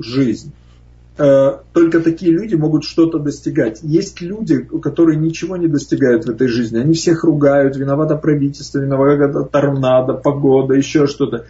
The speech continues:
И они, как, если вы посмотрите, всегда привлекают это. Потому что то, во что мы верим, мы притягиваем в свою жизнь. То, что мы критикуем, осуждаем, боимся,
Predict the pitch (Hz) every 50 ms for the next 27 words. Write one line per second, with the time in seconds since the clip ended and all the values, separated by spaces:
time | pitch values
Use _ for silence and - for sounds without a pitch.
0 | - - - - - 160 131 160 190 214 220 - - 190 180 160 180 185 170 160
1 | - 175 165 165 - - - - 175 196 202 208 175 160 - 151 - - 165 143
2 | 139 151 170 170 - 175 165 165 165 165 160 - - 220 247 240 175 139 - -
3 | 113 110 - - - 110 - - - - - - - - 143 143 165 175 165 -
4 | 175 160 160 - 190 190 190 175 160 - - - 170 160 156 147 139 143 143 143
5 | 147 160 165 170 160 135 - 165 147 135 - 196 180 170 160 151 135 131 - -
6 | 147 120 117 117 107 107 107 - - - 160 156 - - 160 151 147 139 - 160
7 | 143 139 - 135 - - 147 147 151 160 156 151 143 - - 143 127 127 131 135
8 | 135 131 135 139 139 143 147 151 - - - - - - - - - 131 131 131
9 | 131 127 135 143 147 147 - - 165 160 160